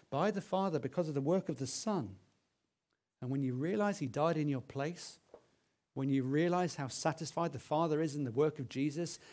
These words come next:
and so that the Father sees you in his Son, in him, then you can rest. You can work hard, you can work to be proud, but you're, you're, you're no longer crushed if you don't achieve it.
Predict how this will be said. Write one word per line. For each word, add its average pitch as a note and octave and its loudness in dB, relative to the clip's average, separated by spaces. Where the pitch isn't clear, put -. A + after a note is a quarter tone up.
and B2 -8
so C#3+ 0
that C#3 -2
the C3+ -8
Father D#3+ 4
sees C#3+ 2
you D#3+ 6
in E3 2
his D#3+ 2
Son, D#3+ -4
in D#3 2
him, C#3 -2
then A#2+ -2
you B2+ 0
can A#2 -6
rest. C#3 -8
You E3 0
can D3+ 0
work F3 2
hard, C3+ 0
you C3 -4
can C#3 -2
work E3 4
to D3+ -4
be C3+ -2
proud, F3 4
but D#3 -4
you're, D#3+ -2
you're, E3+ -2
you're E3+ -2
no F3 0
longer F3+ 0
crushed - -2
if B2+ -8
you C3+ -2
don't C#3 -4
achieve C#3 -8
it. A2 -12